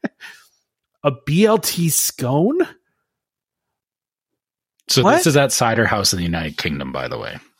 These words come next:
Speaker 2: Yes, a B L T
Speaker 1: Yeah.
Speaker 2: scone with, uh, apple with smoked bacon, sun-dried tomatoes, and basil.
Speaker 1: You know, I'm kinda in. I can't,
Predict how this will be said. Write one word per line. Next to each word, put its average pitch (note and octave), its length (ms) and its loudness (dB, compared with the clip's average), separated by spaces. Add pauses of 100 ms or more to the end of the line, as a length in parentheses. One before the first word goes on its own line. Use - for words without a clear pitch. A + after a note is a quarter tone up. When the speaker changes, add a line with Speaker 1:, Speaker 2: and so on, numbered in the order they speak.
(180)
Speaker 2:
Yes, - 240 -6
a G2 40 -8
B B2 140 2
L C#3+ 80 2
T A2 120 0
Speaker 1:
Yeah. D#3 40 6
Speaker 2:
scone G#2+ 720 2 (460)
with, F#2+ 400 0 (200)
uh, D#2+ 680 -4 (360)
apple A#2+ 280 0
with B2 140 4
smoked A2+ 280 2
bacon, F2+ 360 0
sun-dried G#2+ 420 2
tomatoes, F2+ 520 0
and D2 200 -8
basil. D2 440 -8 (760)
Speaker 1:
You G3 100 2
know, D#4 340 4
I'm A#3 160 2
kinda D4+ 300 4 (120)
in. F3 220 2 (1400)
I - 20 -4
can't, G#3 220 0